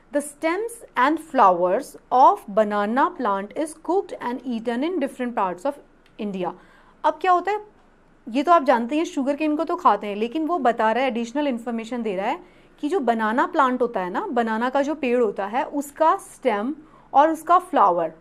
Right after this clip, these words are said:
वो दोनों को भी खाया जाता है। हम क्या खाते हैं? बनाना के फ्रूट को खाते हैं, है ना? तो क्या होता है, बनाना का स्टेम और बनाना का फ्लावर भी एडिबल है।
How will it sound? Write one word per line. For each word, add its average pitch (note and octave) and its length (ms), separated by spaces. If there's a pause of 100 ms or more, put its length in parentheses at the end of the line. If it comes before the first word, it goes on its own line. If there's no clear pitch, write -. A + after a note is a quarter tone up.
(160)
वो C#4 120
दोनों D4+ 260
को D#4 120
भी E4 100
खाया A3 320
जाता F#3 280
है। G3+ 80
हम B3 220
क्या D#4+ 140
खाते D#4 280
हैं? D4 80
बनाना B3+ 280
के D4+ 120
फ्रूट D4+ 340
को D#4 100
खाते G3 280
हैं, F#3 80
है B3+ 60
ना? D4+ 120 (520)
तो C#4 120
क्या D#4 200
होता C#4+ 220
है, E4+ 80
बनाना B3 320
का E4+ 140
स्टेम C4 460
और D4 200
बनाना A3 400
का B3+ 120
फ्लावर G#3+ 480
भी A3 220
एडिबल F3+ 440
है। F#3 360